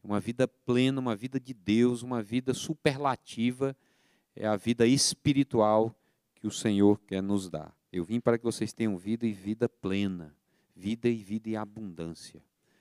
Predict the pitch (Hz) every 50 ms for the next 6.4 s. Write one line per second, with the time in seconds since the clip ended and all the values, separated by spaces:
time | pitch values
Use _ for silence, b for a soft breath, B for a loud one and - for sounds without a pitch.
0 | _ _ - 151 196 208 - 240 214 208 202 196 - - 202 190 196 190 - -
1 | - 107 95 90 92 104 123 165 196 185 170 _ _ _ _ _ _ _ _ _
2 | - 101 110 117 110 110 101 - - 110 101 101 95 - - 101 95 90 - 87
3 | 87 90 90 - - - 95 - - - - - - - _ _ b b b b
4 | b b b b b b b b b 196 - - 269 277 262 254 247 233 190 -
5 | 175 165 - 214 214 - - 208 - - 214 208 208 - 214 202 185 180 190 190
6 | 185 - 185 175 160 135 110 -